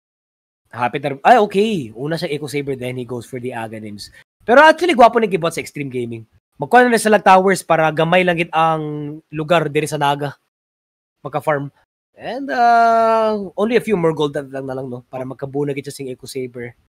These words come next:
And, uh, looking onto the graphs, guys, grabe ka lamang ang atong S-Ben. Katunga pa gid atong Naga, bay. Ang S-Ben, gauna na.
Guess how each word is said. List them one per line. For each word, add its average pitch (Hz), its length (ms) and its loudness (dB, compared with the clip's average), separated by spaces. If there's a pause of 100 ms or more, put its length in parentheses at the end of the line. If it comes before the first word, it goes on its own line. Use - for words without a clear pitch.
(240)
And, 117 400 -12
uh, 120 400 -6
looking 202 240 -2
onto 269 160 2
the 262 80 4
graphs, 269 320 2
guys, - 480 -2
grabe 220 480 -12
ka 160 80 -10
lamang 139 480 -4
ang 131 160 -14
atong 127 400 -14 (240)
S-Ben. 135 480 -10
Katunga 196 320 0
pa 185 80 -4
gid 196 160 -2
atong 185 200 -4
Naga, 180 280 2
bay. 139 240 -6 (380)
Ang 151 100 -8
S-Ben, 165 320 -6
gauna 160 320 -2
na. 147 120 -6